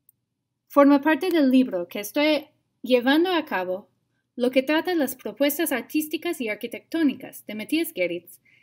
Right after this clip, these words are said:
en el contexto de la modernidad tanto mexicana que internacional a mediados del siglo veinte. El fenómeno de la integración de las artes plásticas a la arquitectura juega un papel fundamental en las transformaciones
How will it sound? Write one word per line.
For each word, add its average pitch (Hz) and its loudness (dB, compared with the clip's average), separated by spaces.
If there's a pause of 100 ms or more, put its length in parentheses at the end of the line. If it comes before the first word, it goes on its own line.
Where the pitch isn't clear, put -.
(120)
en 254 2
el 254 2
contexto 302 0
de 254 2
la 214 -8
modernidad 220 0
tanto 269 0
mexicana 240 -4
que 214 -8
internacional 214 -10 (320)
a 233 -8
mediados 262 4
del 254 0
siglo 220 -6
veinte. 196 -10 (1800)
El 269 6
fenómeno 294 4
de 202 -4
la 214 -4
integración 269 0
de 202 -4
las 185 -2
artes 285 -2
plásticas - -8
a 214 -16
la 208 -8
arquitectura 247 -4 (380)
juega 302 4
un 349 2
papel 254 -2
fundamental 220 -4
en 214 -14
las 202 -12
transformaciones 233 -4